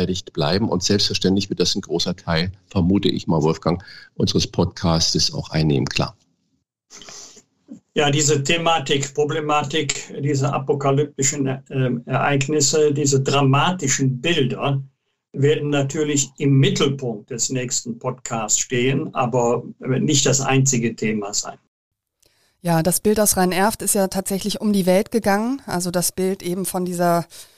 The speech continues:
Speaker 3: von diesem abgebrochenen Hang. Ähm, hätten Sie jemals damit gerechnet, dass so etwas hier passieren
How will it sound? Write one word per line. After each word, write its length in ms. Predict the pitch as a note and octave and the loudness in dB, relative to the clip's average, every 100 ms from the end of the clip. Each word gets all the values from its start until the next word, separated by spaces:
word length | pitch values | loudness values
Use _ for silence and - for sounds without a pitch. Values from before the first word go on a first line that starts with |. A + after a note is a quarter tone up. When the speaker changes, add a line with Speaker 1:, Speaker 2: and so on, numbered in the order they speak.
| _ _ _ _ _ | _ _ _ _ _
Speaker 3:
von 180 | - G#3 | -4 0
diesem 240 | G#3 G#3+ G#3+ | 4 4 2
abgebrochenen 840 | C4 - G3+ G3 G#3+ A3+ G3 F#3 | 0 0 2 2 4 2 2 2
Hang. 340 | G3 A#3 C4 - | 2 2 0 4
Ähm, 460 | A3 G#3 G3+ G#3 - _ _ _ _ _ _ | 4 4 2 -2 -4 _ _ _ _ _ _
hätten 380 | G3+ A#3+ - B3+ | -2 0 2 2
Sie 420 | G3+ A#3 C4+ C#4 _ _ | 4 4 4 2 _ _
jemals 420 | - G#3 A#3+ A3+ | -4 0 2 2
damit 200 | A3+ G#3+ | 2 -2
gerechnet, 420 | G#3 G3+ G3 G3 F#3+ | -2 -2 0 -2 0
dass 140 | F3+ | 0
so 100 | G3 | 0
etwas 260 | F#3 G3 - | 0 -2 -2
hier 140 | F#3 | -4
passieren 560 | F3+ F3 F#3 E3 E3 | -4 -6 -4 -4 -4